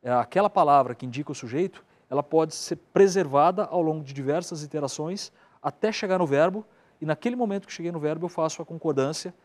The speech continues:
e gero o verbo de acordo com, com a concordância necessária. Tá bom? Então, com isso, a gente consegue resolver, é, em partes, o problema da, da explosão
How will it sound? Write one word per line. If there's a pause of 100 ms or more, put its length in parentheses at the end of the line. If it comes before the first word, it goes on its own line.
(380)
e
gero
o
verbo
de
acordo
com,
com
a
concordância
necessária. (1400)
Tá
bom?
Então,
com
isso,
a
gente
consegue
resolver, (520)
é,
em
partes,
o
problema
da,
da
explosão